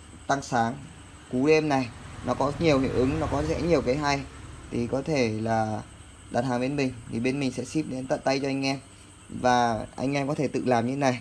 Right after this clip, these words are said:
Nếu như anh em không tự làm được thì có thể là, à,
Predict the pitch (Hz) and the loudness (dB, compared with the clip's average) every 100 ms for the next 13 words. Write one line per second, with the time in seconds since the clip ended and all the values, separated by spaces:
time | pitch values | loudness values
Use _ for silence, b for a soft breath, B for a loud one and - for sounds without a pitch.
0 | - 117 127 147 147 143 143 139 147 139 | -4 0 0 2 2 4 2 0 -4 -2
1 | 113 117 113 120 113 127 - 156 156 117 | 2 2 2 2 0 -2 -2 0 2 2
2 | 110 113 113 B B B B 110 117 | 2 0 -2 B B B B 0 2